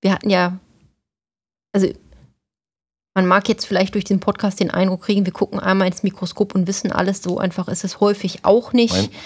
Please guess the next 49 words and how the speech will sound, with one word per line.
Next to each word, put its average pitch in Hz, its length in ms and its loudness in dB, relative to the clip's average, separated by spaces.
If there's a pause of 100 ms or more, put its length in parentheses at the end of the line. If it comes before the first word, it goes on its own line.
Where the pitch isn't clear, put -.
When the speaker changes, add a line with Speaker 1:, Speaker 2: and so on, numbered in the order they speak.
(100)
Speaker 2:
wir 90 120 0
brauchen 92 160 0
Speaker 1:
sondern 101 240 6
Speaker 2:
da 101 60 4
Hilfe. 208 160 6
Speaker 1:
häufig - 220 -2
brauchen 190 320 2
wir 202 120 2
selber 202 320 4
noch 185 160 -2
viel 208 260 0
Zusatzanalysen, 196 1000 0
bis 185 200 -6
wir 190 100 -4
wirklich 180 300 -8
sagen 180 320 -2
können, 185 340 0
Speaker 2:
Genau. 185 240 0 (320)
Speaker 1:
äh, 175 240 2
wie 185 160 0
wir 208 100 4
jetzt - 420 -2
praktisch - 380 -4
diesen 180 440 0
bösartigen 185 500 0
Tumor 190 360 0 (100)
am 190 100 0
Ende 185 160 2
des 95 80 4
Tages 196 200 4
Speaker 2:
Kategorisieren. 98 300 4
Speaker 1:
wirklich 92 360 0
nennen 180 340 2
können. 208 220 4
Speaker 2:
Genau, 190 160 6
nennen 98 320 2
können, 92 380 0
kategorisieren 92 580 2
Speaker 1:
Genau. 90 200 4
Speaker 2:
können. 92 300 0 (520)
Speaker 1:
Aber 202 160 4
Speaker 2:
Und 202 60 4
Speaker 1:
das 226 160 0
machen 220 220 0
wir 214 60 4
mal 208 120 4
in 190 160 0
einer 185 120 0
Folge. 180 500 0